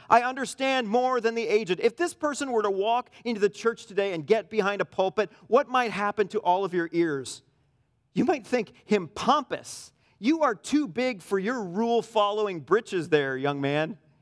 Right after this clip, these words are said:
But the psalmist isn't actually trying to draw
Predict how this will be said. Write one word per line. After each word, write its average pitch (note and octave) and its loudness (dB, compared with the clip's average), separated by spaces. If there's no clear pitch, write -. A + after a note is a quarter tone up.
But E3+ -10
the G#3 0
psalmist A#3 -2
isn't A3+ -4
actually G#3 -4
trying G#3 -4
to G#3 -14
draw F#3+ -2